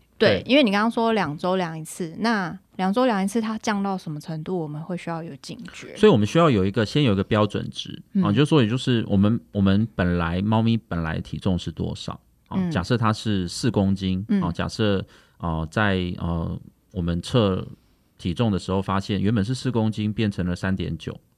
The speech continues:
Speaker 2: 啊，然后再过一阵子又变成这个，
Speaker 1: 嗯。一百克。
Speaker 2: 对，一百克，然后或者是再回到四公斤，
Speaker 1: 嗯。
Speaker 2: 或到三点九五，或者是三点八五。
Speaker 1: 嗯。嗯。
Speaker 2: 基本上只在于百分之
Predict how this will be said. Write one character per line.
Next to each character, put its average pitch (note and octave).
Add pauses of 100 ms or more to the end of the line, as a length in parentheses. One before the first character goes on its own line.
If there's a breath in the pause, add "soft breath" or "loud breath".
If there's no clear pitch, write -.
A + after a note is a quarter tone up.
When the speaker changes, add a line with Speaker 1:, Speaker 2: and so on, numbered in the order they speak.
Speaker 2:
啊， - (360 soft breath)
然 F2+
后 G2+
再 G2+
过 G#2
一 F#2
阵 G2
子 F2+
又 F#2+
变 F#2+
成 E2+
这 E2+
个， E2+
Speaker 1:
嗯。 E2+
一 F2
百 -
克。 F2+
Speaker 2:
对， G#2
一 G#2
百 F2
克， -
然 -
后 G2+
或 A2+
者 F2
是 E2+
再 G#2
回 F2+
到 G2
四 -
公 F2+
斤， F#2+
Speaker 1:
嗯。 G#2
Speaker 2:
或 G#2+
到 F#2+
三 G2
点 F#2
九 F2
五， F#2
或 G2
者 -
是 F#2+
三 G#2
点 F2+
八 E2
五。 - (160 loud breath)
Speaker 1:
嗯。 G3+
嗯。 F3
Speaker 2:
基 G3+
本 A#2+
上 C#3+
只 F#2+
在 C3
于 F#2+
百 F2
分 B2+
之 B2+